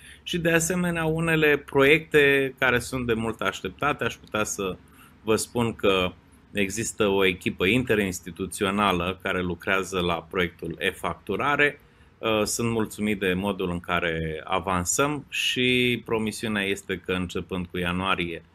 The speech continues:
două mii douăzeci și doi, România va avea, uh, un sistem de facturare electronică care va fi funcțional cel puțin pe axa business to business.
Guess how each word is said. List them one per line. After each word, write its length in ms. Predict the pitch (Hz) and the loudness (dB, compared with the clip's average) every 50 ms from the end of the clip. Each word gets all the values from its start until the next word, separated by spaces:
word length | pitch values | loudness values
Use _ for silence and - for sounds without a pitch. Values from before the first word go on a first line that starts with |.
| _ _ _ _ _ _ _ | _ _ _ _ _ _ _
două 360 | - 87 85 101 110 117 127 131 | -14 0 4 6 8 8 6 6
mii 180 | 131 123 120 | 4 2 2
douăzeci 460 | 104 107 101 98 92 90 90 95 90 | 2 2 0 0 0 -2 -2 -4 -4
și 180 | - - - 95 98 | -4 -6 -10 -10 -6
doi, 340 | 110 135 143 147 143 143 135 | -2 0 2 4 4 4 4
România 720 | 90 98 110 104 107 107 107 110 113 113 113 110 107 107 104 | 2 0 0 0 0 0 -2 -2 -2 -2 0 0 0 0 0
va 200 | 98 95 98 95 | -2 -2 -2 -2
avea, 520 | 95 92 90 95 104 101 101 101 98 - - _ _ _ _ _ _ _ _ _ _ _ _ - | 0 -2 -2 0 2 4 4 4 2 -2 -8 _ _ _ _ _ _ _ _ _ _ _ _ -8
uh, 600 | - 98 95 92 92 92 92 87 87 85 80 - - | -4 -2 0 2 2 2 2 2 0 -2 -4 -8 -10
un 360 | - - 95 98 101 101 98 | -8 -6 -4 -4 -2 -4 -4
sistem 480 | - - - - - - 123 113 107 | -6 -8 -10 -10 -6 -2 -2 -2 0
de 80 | 101 98 | 0 -2
facturare 580 | 90 - 92 90 90 - 92 92 92 92 92 92 | -4 -4 -6 -8 -6 -6 -4 -4 -2 0 0 0
electronică 1120 | 87 87 87 87 85 - - - 117 117 117 117 117 104 - - 113 107 107 110 - - _ _ _ _ _ _ _ _ _ _ _ | 0 -2 -2 -4 -4 -6 -8 -4 -2 -2 0 0 -2 -4 -2 0 0 0 0 0 -4 -10 _ _ _ _ _ _ _ _ _ _ _
care 420 | - - 107 110 110 107 107 104 101 | 2 6 6 8 8 8 6 6 4
va 200 | 95 101 101 95 | 2 0 -2 -2
fi 220 | - - 104 95 | -2 -2 -4 -4
funcțional 520 | 92 - 101 95 92 - 95 98 98 101 | -4 -4 -6 -6 -4 -4 -2 -2 -2 -2
cel 180 | 101 - 107 95 | -2 -2 -4 -4
puțin 440 | 92 - 90 82 - - 90 92 87 | -4 -6 -8 -10 -8 -8 -6 -6 -6
pe 320 | - - 87 87 87 85 80 | -4 -2 0 0 0 0 -2
axa 300 | 87 90 - - - 85 | -4 -4 -4 -6 -6 -6
business 420 | 80 80 85 80 80 85 80 80 | -4 -4 -6 -6 -6 -8 -10 -10
to 120 | - - | -10 -12
business. 600 | 80 80 90 82 78 - - - - - - - | -8 -6 -6 -6 -6 -8 -14 -14 -12 -12 -12 -12